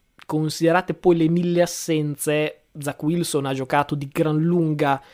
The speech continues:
il miglior football della stagione e, se non altro, è un buon segnale per il futuro. Ovviamente io della partita non dico altro, perché la storia della partita, ma forse più o meno anche della stagione, non può che essere questa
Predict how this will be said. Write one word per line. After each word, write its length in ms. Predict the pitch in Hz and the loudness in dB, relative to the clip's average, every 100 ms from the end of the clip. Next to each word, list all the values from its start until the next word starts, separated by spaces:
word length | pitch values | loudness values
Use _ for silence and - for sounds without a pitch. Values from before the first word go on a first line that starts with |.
| - | -8
il 140 | 147 | -4
miglior 240 | 143 147 151 | -2 2 2
football 360 | - 165 156 | 0 0 0
della 220 | 147 151 151 | 0 0 -2
stagione 840 | - 165 143 123 123 123 120 - _ | 0 0 0 -4 -6 -8 -10 -12 _
e, 220 | 151 - _ _ | -12 -12 _ _
se 240 | - - | -8 0
non 180 | 165 165 | 2 2
altro, 540 | 160 165 160 151 147 - | 4 2 2 0 0 -2
è 100 | 156 | -2
un 140 | 156 | 2
buon 200 | 156 151 | 2 2
segnale 640 | - 156 147 147 143 143 | 0 -2 0 0 0 -2
per 180 | 139 143 | -2 -4
il 100 | 139 | -4
futuro. 640 | - 139 131 110 110 107 - _ _ _ _ | -6 -10 -8 -10 -10 -12 -16 _ _ _ _
Ovviamente 440 | 147 151 170 160 | -2 0 0 0
io 100 | 151 | 0
della 220 | 147 143 - | 0 -2 -4
partita 400 | 139 139 151 143 | -6 -6 -6 -2
non 160 | 156 | -2
dico 280 | 147 - 151 | -4 -2 -2
altro, 320 | 113 104 117 | -2 -8 -14
perché 260 | 113 113 113 | -14 -14 -8
la 280 | 143 143 147 | -4 -2 -4
storia 600 | - - 156 151 143 143 | -6 -2 2 2 0 -2
della 240 | 143 143 | -4 -4
partita, 520 | - 143 - 156 147 | -2 -4 -2 -4 -4
ma 120 | 135 | -4
forse 460 | - 151 151 - - | -8 -6 -6 -8 -12
più 160 | - 139 | -12 -10
o 60 | 123 | -6
meno 280 | 143 131 - - - _ | -6 -8 -12 -20 -20 _
anche 340 | - 151 151 | -8 -6 -4
della 260 | 143 147 143 | -2 -2 -2
stagione, 880 | - - 143 143 135 123 123 127 117 | -4 -6 -4 -2 -4 -4 -8 -10 -10
non 140 | 135 | -10
può 160 | - 135 | -10 -8
che 120 | 139 | -8
essere 320 | 135 - 131 | -8 -8 -8
questa 400 | - 143 143 135 | -8 -8 -6 -8